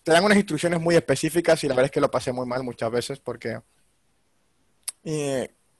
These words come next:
no sé, a mí no, a mí el entertainer no me molesta, pero claro,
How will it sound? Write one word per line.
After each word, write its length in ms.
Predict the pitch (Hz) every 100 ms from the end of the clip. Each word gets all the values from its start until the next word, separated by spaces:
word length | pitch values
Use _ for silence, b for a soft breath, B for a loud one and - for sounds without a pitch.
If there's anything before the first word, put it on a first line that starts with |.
| _ -
no 120 | 147
sé, 120 | -
a 80 | 139
mí 80 | 170
no, 80 | 180
a 160 | 170
mí 140 | 156 180
el 60 |
entertainer 600 | 202 180 - 170 190 202
no 80 | 190
me 100 | 170
molesta, 480 | 135 143 160 208 240 - _
pero 160 | 143 139
claro, 240 | 117